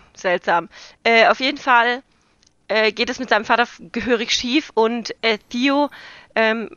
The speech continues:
packt seine Sachen zusammen und rennt weg. Er will eigentlich, dass Boris mitkommt, aber der muss sich noch um was anderes kümmern und wollte eigentlich nachkommen, aber wohl tut er das nicht. Auf jeden Fall, äh, tut er alles Geld zusammensammeln, was er im Haus findet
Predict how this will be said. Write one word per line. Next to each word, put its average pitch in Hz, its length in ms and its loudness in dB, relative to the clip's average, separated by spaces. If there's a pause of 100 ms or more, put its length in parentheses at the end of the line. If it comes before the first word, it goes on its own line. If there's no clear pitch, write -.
(100)
packt - 300 -2
seine 226 240 0
Sachen 233 260 0
zusammen 262 540 2
und - 440 -8
rennt 220 320 0
weg. 254 460 0
Er 196 140 -4
will 233 160 2
eigentlich, 220 260 0
dass 226 180 -8
Boris 220 380 0
mitkommt, 285 580 -2
aber 226 280 2
der 208 300 0
muss 226 240 -6
sich 240 180 -8
noch 208 160 -6 (480)
um 220 100 -4
was 220 160 2
anderes 269 400 2
kümmern 269 400 0
und 196 320 -8 (140)
wollte 202 320 2
eigentlich 208 340 -2
nachkommen, 254 560 0
aber 196 380 -4 (800)
wohl 196 160 -4
tut 233 180 -14
er 202 80 -2
das 208 160 -4
nicht. 226 220 -10 (260)
Auf - 60 -12
jeden 262 160 2
Fall, 269 300 4
äh, 226 340 4
tut 226 180 -4
er 165 120 8
alles 254 260 2
Geld 247 240 4
zusammensammeln, 247 640 0
was 240 140 0
er 220 60 2
im 220 140 -4
Haus 240 260 0
findet 247 400 0